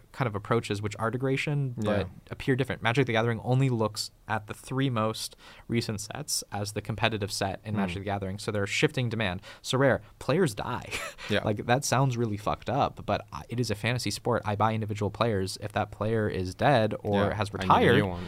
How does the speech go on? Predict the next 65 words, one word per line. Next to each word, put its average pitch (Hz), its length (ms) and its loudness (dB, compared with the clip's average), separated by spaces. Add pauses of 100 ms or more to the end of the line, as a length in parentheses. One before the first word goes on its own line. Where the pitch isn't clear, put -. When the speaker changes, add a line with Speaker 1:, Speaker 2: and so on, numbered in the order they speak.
Speaker 2:
yeah. 95 120 -4
Speaker 1:
or, 131 140 8
or 135 200 6
retired, 123 460 4
that 104 240 2
perhaps 113 340 2
is 123 140 2
more 165 120 8
<laughs> - 40 2
appropriate 131 500 2
way 104 120 6
to - 60 -2
Speaker 2:
Yeah. - 40 -10
Speaker 1:
put 107 140 4
it. 123 160 10
They 120 60 8
Speaker 2:
<laughs> - 20 8
Yeah. 127 40 8
Speaker 1:
retired. 170 600 6 (260)
Speaker 2:
In 135 80 8
blood 175 120 10
Speaker 1:
I, - 20 12
I - 40 4
Speaker 2:
players, 165 200 10
they - 40 12
Speaker 1:
wish, - 100 10
Speaker 2:
die. 104 160 10
In 170 60 10
Speaker 1:
<laughs> - 40 4
I - 60 6
Speaker 2:
blood - 120 8
Speaker 1:
wish 226 100 12
Speaker 2:
players, 127 120 10
Speaker 1:
all 160 120 12
Speaker 2:
they - 60 6
die. - 0 -
Speaker 1:
soccer 156 240 10
players 139 340 8
the, 120 160 8
the, 107 160 2
the 110 300 -4 (220)
best 127 260 2
health 123 260 4
in 117 60 0
the 113 80 4
world. 104 380 6
Speaker 2:
<laughs> - 40 -8 (320)
Speaker 1:
Um, 104 420 2
but 113 180 0
if 120 140 0
they 120 120 6
were 110 120 6
to 113 80 6
retire, 107 560 8
okay, 104 200 2
that 104 160 2
card 104 360 4
does 92 120 -6
not - 100 -2
Speaker 2:
Yeah. - 60 -2
Speaker 1:
have 95 100 0
any 92 80 -4
value 87 280 -4
anymore. 85 380 -6
Speaker 2:
Yeah. 98 160 0